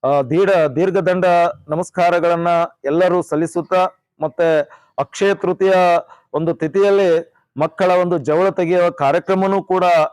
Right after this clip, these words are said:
ನೆರವೇರಿಸಲಾಯಿತು. ತದನಂತರದಲ್ಲಿ ಬಸವಣ್ಣವರ ಮೂರ್ತಿಗೆ ಅಭಿಷೇಕ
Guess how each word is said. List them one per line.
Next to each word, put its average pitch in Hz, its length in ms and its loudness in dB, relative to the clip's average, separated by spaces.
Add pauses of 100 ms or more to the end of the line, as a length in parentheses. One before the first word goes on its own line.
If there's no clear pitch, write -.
(160)
ನೆರವೇರಿಸಲಾಯಿತು. 165 1080 -2 (360)
ತದನಂತರದಲ್ಲಿ 185 1000 0 (260)
ಬಸವಣ್ಣವರ 185 680 0
ಮೂರ್ತಿಗೆ 175 840 -2 (320)
ಅಭಿಷೇಕ 175 500 -2